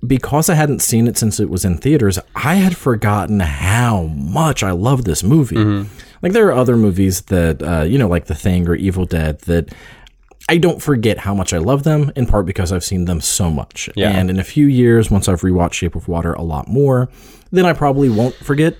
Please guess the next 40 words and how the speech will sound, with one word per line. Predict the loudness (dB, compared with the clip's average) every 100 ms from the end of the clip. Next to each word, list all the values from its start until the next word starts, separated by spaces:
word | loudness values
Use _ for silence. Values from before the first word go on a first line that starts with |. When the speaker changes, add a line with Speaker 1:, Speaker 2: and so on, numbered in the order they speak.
| -2
Speaker 1:
exactly | 0 2 0 0 0
how | 2 2
much | 2 0
or | -2
exactly | -2 -4 -4
why | -2 0 0
I |
love | 0 2
it. | 0 -2 -14 -20 -20 -20 -20 -20 _ -14 -2
But, | -2 0
like, | -2 0
I | 0
had | -2
forgotten | -2 -4 -2 -4 -4 -8 -8 -14 -20 -12
just | -8 -8 -8 -2
all | 2 4 4 2
of | 0 -2
the | 0 0
just | -2 -12
tiny | -14 -14 -6 0 4 4 2 -2
details | 0 2 0 -4 -6 -8
and | -10 -6
all | 0 2 0
of | -2
the | -8
crafting | -10 -2 0 0 -2 -2
that | -2
goes | -4 -2
into | -4 -4 -8
it | -10
and | -12 -8
all | 0 0
of | 0
the | -2
color | -2 0 0
design. | 0 -4 -4 -4 -8 -6
And | -4 -4 -6 -16 -20 -20 -20 -20 -2
it | 2
is | 4 2
just, | 0 0 0 -2 -6